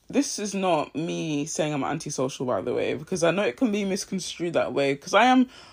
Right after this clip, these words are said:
quite sociable, socialable. Is that a word? Anyway. But I'm not, like,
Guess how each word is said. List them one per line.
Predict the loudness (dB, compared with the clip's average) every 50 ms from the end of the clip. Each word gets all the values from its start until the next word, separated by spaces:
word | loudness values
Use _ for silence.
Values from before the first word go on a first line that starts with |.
| -20 _ _
quite | 4 8 8 8 8 6 2 -2
sociable, | -2 2 2 2 2 2 0 0 0 0 0 -2 -2 -4 _ _
socialable. | -14 -8 -2 0 0 0 0 -2 -6 -6 -6 -4 -4 -4 -6 -8 -10 -12 -16 _ _ _ -10 -8 -8 -6 -6 -6 -6 -6 -8 -10 _ _ _ _ _ _ _ _ _ -10
Is | -6
that | -4 -4
a | -4
word? | -4 -6 -6 -8 -12 -18 _ _ _ _ _ _ _ _ _ _ _ _ _ _ _ -20 -14 _ -4
Anyway. | -2 -2 -2 -2 -4 -8 _ _ _ -20 -20 -20 -20 -20 -20 -20 -20 -20 _ _ _ _ _ _ _ _ _ _ _ _ _ _ _ _ _ _ _ _ _ _ _ -12 0 6
But | 8 10 10 10 8 6 6
I'm | 4 4 4 4
not, | 4 2 2 2
like, | 4 4 4 2 2 -2